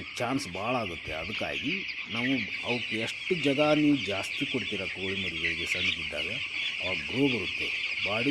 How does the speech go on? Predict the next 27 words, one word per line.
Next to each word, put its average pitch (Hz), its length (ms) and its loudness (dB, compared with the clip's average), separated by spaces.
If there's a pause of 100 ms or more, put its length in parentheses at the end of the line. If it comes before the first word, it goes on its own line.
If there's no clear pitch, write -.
ವೇಟ್ 131 180 2 (120)
ಜಾಸ್ತಿ 90 300 0 (120)
ಆಗ್ತಾ 123 300 0 (120)
ಇರುತ್ತೆ 113 240 4 (100)
ದಿನಕ್ಕೆ - 300 2
ದಿನ. - 120 0 (1400)
ಇದು 143 120 6 (120)
ಯಾಕಂದರೆ 139 440 6 (760)
ಆರು 147 240 4
ತಿಂಗಳಗಟ್ಟಲೆ 160 560 8
ಇರೋದಲ್ಲ, 120 360 4 (140)
ಇದು 110 120 4 (100)
ಮೂವತ್ತೆಂಟು 139 600 4
ದಿನಕ್ಕೆ 175 320 2 (1200)
ಮುಗಿತು 151 320 8
ಇದ್ರ 117 220 4
ಕೃಷಿ. 113 240 2 (200)
ಮೂವತ್ತೆಂಟು 127 640 4
ಲಾಸ್ಟ್, 110 340 4
ಮೂವತ್ತೊಂಬತ್ತನೇ 127 720 2
ದಿನಕ್ಕೆ 151 240 4
ಶಿಫ್ಟ್ 131 280 4
ಆಗಲಿಕ್ಕೆ 127 360 2
ಶುರು 110 180 0
ಆಗುತ್ತೆ. - 160 2 (100)
ಅಲ್ಲಿವರೆಗೂ 151 800 6 (100)
ನೀವು 165 180 6